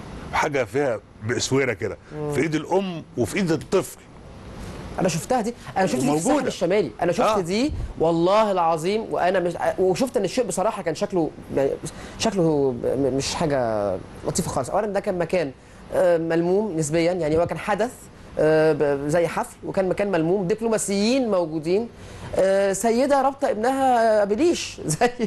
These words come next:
Speaker 2: زي الحيوانات الاليفه.
Speaker 1: لا، لا، كانوا
Speaker 2: لا.
Speaker 1: عملوا، عملوا حاجه
Speaker 2: يعني
Speaker 1: ظريفه.
Speaker 2: هو أنا
Speaker 1: لا، كانوا
Speaker 2: عملت
Speaker 1: عملوا
Speaker 2: بس
Speaker 1: حاجه
Speaker 2: ما
Speaker 1: ظريفه.
Speaker 2: ربطوش ب-، بتاع
Speaker 1: لا، انا
Speaker 2: يعني.
Speaker 1: بقصد، أنا، انت بت-، فهمتني غلط.
Speaker 2: آه.
Speaker 1: انا فهمتني غلط. انا بقول
Speaker 2: آه.
Speaker 1: كان، كانت المحافظه زمان لدرجه ايه؟
Speaker 2: لدرجه كده.
Speaker 1: مش
Speaker 2: والله
Speaker 1: كان،
Speaker 2: لحد
Speaker 1: مش،
Speaker 2: دلوقتي يا
Speaker 1: مش
Speaker 2: فندم.
Speaker 1: كان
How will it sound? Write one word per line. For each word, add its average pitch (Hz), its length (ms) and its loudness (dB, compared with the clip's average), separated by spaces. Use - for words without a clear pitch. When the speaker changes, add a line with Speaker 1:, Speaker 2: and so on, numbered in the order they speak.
Speaker 2:
زي 208 420 0
الحيوانات 196 560 2
الاليفه. 175 720 2
Speaker 1:
لا، 233 220 4
لا، 233 200 6
كانوا 180 220 2
Speaker 2:
لا. 349 60 6
Speaker 1:
عملوا، 214 240 0
عملوا 202 300 2
حاجه 208 120 2
Speaker 2:
يعني 185 80 4
Speaker 1:
ظريفه. 208 460 4
Speaker 2:
هو 220 200 6
أنا 226 80 4
Speaker 1:
لا، 233 160 6
كانوا 240 160 6
Speaker 2:
عملت 254 200 8
Speaker 1:
عملوا - 20 6
Speaker 2:
بس 247 60 6
Speaker 1:
حاجه 233 180 6
Speaker 2:
ما 233 80 6
Speaker 1:
ظريفه. - 0 -
Speaker 2:
ربطوش 320 180 4
ب-، 247 360 6
بتاع 269 120 4
Speaker 1:
لا، 339 80 6
انا 254 120 4
Speaker 2:
يعني. 254 140 4
Speaker 1:
بقصد، 156 340 -2
أنا، 139 120 -4
انت 120 160 -6
بت-، 117 220 -2
فهمتني 113 400 -2
غلط. - 200 -2
Speaker 2:
آه. 254 380 4
Speaker 1:
انا 104 80 -12
فهمتني 113 360 -4
غلط. 101 280 0
انا 104 100 -2
بقول 143 120 2
Speaker 2:
آه. 202 60 -2
Speaker 1:
كان، 233 140 0
كانت 117 260 -4
المحافظه 123 480 -2
زمان 123 300 -2
لدرجه 127 320 -2
ايه؟ 135 180 -2
Speaker 2:
لدرجه 240 340 2
كده. 247 180 0
Speaker 1:
مش 156 60 -6
Speaker 2:
والله 220 240 4
Speaker 1:
كان، 311 80 4
Speaker 2:
لحد 190 160 0
Speaker 1:
مش، 220 100 0
Speaker 2:
دلوقتي 226 380 2
يا 202 60 2
Speaker 1:
مش - 60 -2
Speaker 2:
فندم. 202 160 4
Speaker 1:
كان 190 120 -2